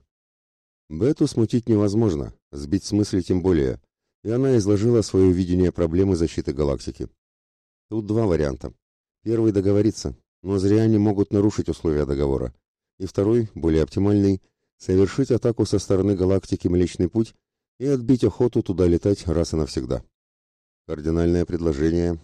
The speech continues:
но правильное. Ведь вести оборонительную операцию накладно, и нужно гораздо больше сил.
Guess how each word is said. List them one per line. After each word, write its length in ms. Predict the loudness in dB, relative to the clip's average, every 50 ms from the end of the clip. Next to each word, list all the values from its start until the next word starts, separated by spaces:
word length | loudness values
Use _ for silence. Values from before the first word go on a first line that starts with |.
| _ _ _
но 120 | -12 -12 -10
правильное. 640 | -6 -6 -4 -2 -2 -4 -4 -4 -6 -6 -8 -10 _ _ _ _ _ _ _ _ _ _ _ -6
Ведь 220 | -4 -4 -4 -2
вести 300 | -2 -4 -4 -2 0 0
оборонительную 720 | 0 2 2 2 2 2 2 2 2 2 2 2 2 2
операцию 500 | 2 0 0 0 0 -2 0 0 0 0
накладно, 520 | 2 0 -2 -2 -2 -2 -2 -4 -6 -6 -8 -14 _ _ _ _
и 80 | -8 -4
нужно 340 | 0 0 0 0 0 0 0
гораздо 440 | 0 0 0 2 0 0 0 -2 -2
больше 300 | 0 0 0 0 -2 -4
сил. 320 | -4 -4 -4 -4 -4 -6